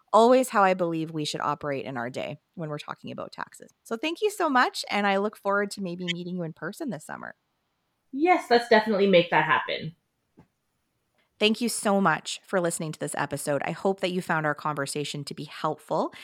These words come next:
Speaker 1: And if you are interested in reading or learning more, I do encourage you to sign up for my newsletter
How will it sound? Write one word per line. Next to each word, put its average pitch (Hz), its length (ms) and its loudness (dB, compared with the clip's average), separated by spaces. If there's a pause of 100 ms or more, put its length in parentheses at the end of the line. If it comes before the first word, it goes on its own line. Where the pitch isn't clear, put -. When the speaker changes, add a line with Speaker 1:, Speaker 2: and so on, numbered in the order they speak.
(360)
Speaker 1:
And 185 160 2
if 190 160 -2
you 196 80 2
are 185 40 4
interested 175 600 -2
in 165 180 -6
reading 196 300 -2
or 180 160 -2
learning 233 360 0
more, 180 300 0
I 175 120 -2
do 196 180 -2
encourage 190 600 -2
you 147 160 -4
to 151 100 -8
sign 147 220 -4
up - 120 -2
for 151 140 -4
my 131 180 -4
newsletter 202 680 0